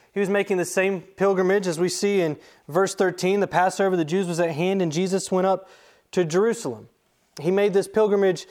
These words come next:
every year of his public ministry, but this was not something that he just started doing for his public ministry. This is something he had always done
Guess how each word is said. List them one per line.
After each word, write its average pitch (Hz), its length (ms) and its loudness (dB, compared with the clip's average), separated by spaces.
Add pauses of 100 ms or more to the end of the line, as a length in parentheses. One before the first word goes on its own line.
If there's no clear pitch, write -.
(560)
every 208 300 2
year 214 160 4
of 208 80 -2
his 196 120 -2
public 185 320 0
ministry, 185 460 2
but 165 160 0
this 175 140 0
was 165 100 0
not 185 260 0
something 190 360 0
that 170 120 2
he 180 160 -6
just 175 200 -2
started 180 360 0
doing 170 220 0
for 165 120 -4
his 147 160 -2
public 170 320 0
ministry. 170 560 -2 (480)
This 160 120 -10
is 165 80 -6
something 185 300 -2
he 180 100 0
had 196 100 4
always 190 320 2
done 110 300 -10